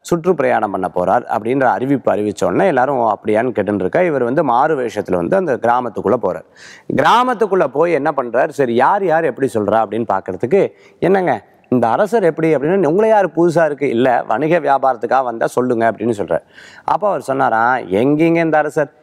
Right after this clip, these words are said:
எப்ப பார்த்தாலும் சுயநலம் பிடிச்சவராவே இருந்துட்டு இருக்கார்,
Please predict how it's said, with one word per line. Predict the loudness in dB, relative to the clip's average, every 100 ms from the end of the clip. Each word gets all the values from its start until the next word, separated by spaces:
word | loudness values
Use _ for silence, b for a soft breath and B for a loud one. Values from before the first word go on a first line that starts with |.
| _
எப்ப | -2 -2 0
பார்த்தாலும் | -2 -2 -2
சுயநலம் | 0 0 0 -2 -2
பிடிச்சவராவே | -4 -2 0 0 0
இருந்துட்டு | -2 -2 -2
இருக்கார், | -2 0 -2